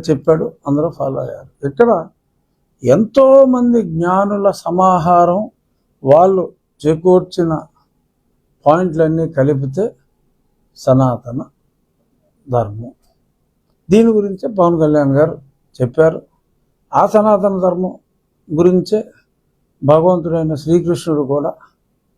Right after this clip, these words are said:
ఇప్పుడు టెక్స్ట్ బుక్‌కి గైడ్ ఉంటుంది చూసావా, అలాగా సనాతన ధర్మం అనే టెక్స్ట్ బుక్‌కి భగవద్గీత అనేది గైడ్ లాంటిది.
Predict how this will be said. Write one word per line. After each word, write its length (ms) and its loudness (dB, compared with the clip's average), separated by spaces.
ఇప్పుడు 240 -2
టెక్స్ట్ 300 -2
బుక్‌కి 380 -2
గైడ్ 280 4
ఉంటుంది 300 0
చూసావా, 300 -4
అలాగా 380 2
సనాతన 500 0
ధర్మం 360 2
అనే 120 0
టెక్స్ట్ 300 -4
బుక్‌కి 420 -12
భగవద్గీత 720 2
అనేది 340 -4
గైడ్ 380 4
లాంటిది. 340 -8